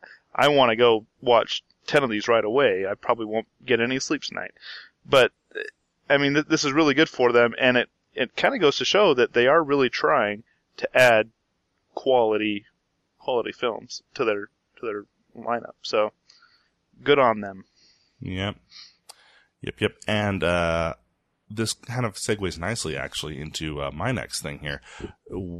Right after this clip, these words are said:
Speaker 2: Netflix will be awesome to watch on these things that I am most excited about for C E S. Now, again, we're gonna be at C E S next week,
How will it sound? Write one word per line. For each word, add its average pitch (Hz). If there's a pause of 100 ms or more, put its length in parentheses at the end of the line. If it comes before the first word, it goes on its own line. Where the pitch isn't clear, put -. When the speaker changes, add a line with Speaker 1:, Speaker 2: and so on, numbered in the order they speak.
(380)
Speaker 2:
Netflix 110
will 101
be 98
awesome 117
to 117
watch - (440)
on 92
these 95
things 92
that 85
I 87
am 92
most 87
excited 87
about 82
for 82
C -
E 80
S. 69
Now, 95
again, 110 (220)
we're 135
gonna 185
be 180
at 143
C 90
E 87
S 76
next 73
week, 71